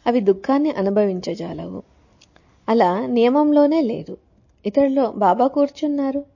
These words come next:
ఏ ఇబ్బంది కలిగినా అది ఇతడికే కలుగుతుంది కానీ శివబాబాకైతే కలగదు. కానీ ఈ విషయాలను గురించి మీకు మాత్రమే తెలుసు, ఇంకెవరికీ తెలియదు అంటున్నారు బాబా. ఈ గుహ్యమైన విషయాలు,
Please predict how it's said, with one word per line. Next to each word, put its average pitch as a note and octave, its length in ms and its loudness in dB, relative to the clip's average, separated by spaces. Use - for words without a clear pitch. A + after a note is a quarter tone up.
ఏ G3+ 140 4
ఇబ్బంది C#4 440 0
కలిగినా C#4+ 540 -4
అది G3 180 -2
ఇతడికే A3 380 -4
కలుగుతుంది G3 640 -4
కానీ C4+ 460 -6
శివబాబాకైతే G3 680 -2
కలగదు. G3+ 520 -4
కానీ F#3+ 520 0
ఈ C4+ 200 4
విషయాలను B3 580 4
గురించి A#3 440 2
మీకు F#3+ 300 2
మాత్రమే F3+ 640 0
తెలుసు, F3 720 -2
ఇంకెవరికీ F3+ 1080 2
తెలియదు F#3 640 2
అంటున్నారు F#3+ 540 -4
బాబా. D#3 420 -14
ఈ F#3 80 -6
గుహ్యమైన F3+ 640 -6
విషయాలు, F3+ 560 -12